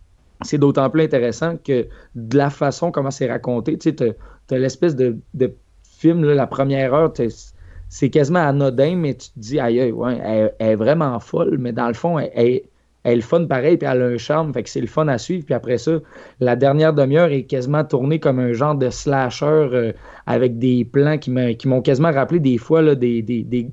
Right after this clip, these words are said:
des gros plans de Pieces, là, un peu, euh, je sais pas comment c'est cadré, ça me rappelait quelque chose de vraiment, euh, très, très début d'année, des années quatre-vingts, puis super intéressant. Donc, euh,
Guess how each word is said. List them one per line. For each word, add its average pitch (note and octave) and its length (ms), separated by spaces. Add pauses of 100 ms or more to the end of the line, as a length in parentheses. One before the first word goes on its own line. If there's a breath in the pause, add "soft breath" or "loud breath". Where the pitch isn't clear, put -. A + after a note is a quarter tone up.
des B2 160
gros C#3 320
plans D3+ 220
de D3+ 80 (160)
Pieces, C#3+ 420 (380)
là, C3+ 200
un A#2+ 120
peu, C#3+ 320
euh, G#2+ 100 (520 soft breath)
je - 80
sais A2+ 60
pas E3 100
comment D3 180
c'est C3+ 180
cadré, C3 460
ça - 400
me B2+ 80
rappelait C3 280
quelque D3 180
chose D#3+ 160
de B2+ 80
vraiment, C#3 400
euh, A#2 280 (600 soft breath)
très, D#3 300
très D3 300
début C#3 280
d'année, C3 260
des B2+ 200
années B2+ 160
quatre-vingts, B2+ 440
puis - 140
super C#3 320
intéressant. A#2+ 680
Donc, A#2+ 280
euh, A#2 220